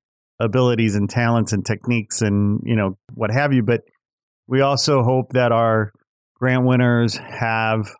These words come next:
interesting stories, you know, that, that, that there's a humanity there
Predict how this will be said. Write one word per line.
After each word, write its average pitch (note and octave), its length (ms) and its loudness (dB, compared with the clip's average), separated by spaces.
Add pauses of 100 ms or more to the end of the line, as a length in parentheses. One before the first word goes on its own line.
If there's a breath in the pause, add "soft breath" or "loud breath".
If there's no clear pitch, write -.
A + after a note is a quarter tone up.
(500)
interesting D3+ 640 0
stories, A#2 960 -2
you B2 160 2
know, B2 400 2
that, A#2+ 240 0
that, A#2+ 160 -2
that A#2 160 -4
there's A#2+ 220 0
a A#2+ 80 2
humanity C3+ 720 2
there G#2 480 0